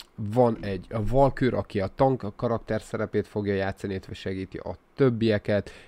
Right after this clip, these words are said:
és egy Vauban nyolcadiknak. Tehát én ezt az összeállítást kedvelem a legjobban elvinni, de attól függetlenül lehet vinni Excaliburt, ö, range-re és vakításra kihúzva,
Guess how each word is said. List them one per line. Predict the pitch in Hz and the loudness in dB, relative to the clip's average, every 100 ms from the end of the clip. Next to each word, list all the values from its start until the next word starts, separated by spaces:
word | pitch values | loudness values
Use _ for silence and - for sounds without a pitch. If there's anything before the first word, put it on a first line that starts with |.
| - | -4
és | - 110 - | 0 2 4
egy | 110 98 | 2 2
Vauban | 101 117 101 90 90 - _ _ - | 4 4 4 0 -4 -8 _ _ -6
nyolcadiknak. | 107 104 98 101 98 101 101 | -2 -2 -2 -2 -2 -4 -4
Tehát | 123 120 | -4 -4
én | - 143 127 | 0 0 0
ezt | - 127 - 123 | 0 -2 -2 -4
az | 110 | -2
összeállítást | 117 - 113 110 - 104 - | -2 -2 -2 -2 -4 -6 -2
kedvelem | 117 110 107 101 | -2 0 -2 -2
a | |
legjobban | 101 104 98 92 95 | -2 -2 -2 -2 -2
elvinni, | - 120 113 113 110 113 - - - | -2 -2 0 0 -2 -4 -8 -20 -4
de | 117 | 2
attól | 131 - 123 | 2 2 -4
függetlenül | - 120 110 104 113 107 107 | -2 -2 0 -2 -2 -2 0
lehet | 123 117 98 | 0 0 -2
vinni | 101 101 | -4 -2
Excaliburt, | 110 - - 107 98 104 98 - | -4 -6 -2 -2 -2 -4 -6 -2
ö, | 101 98 | 0 0
range-re | 107 117 117 107 98 | 2 2 0 0 0
és | 98 98 | 0 0
vakításra | 98 104 - 113 110 139 - 143 | 0 -2 -2 -4 -2 -4 -4 -4
kihúzva, | 127 117 117 104 107 | -2 -2 -2 -2 -4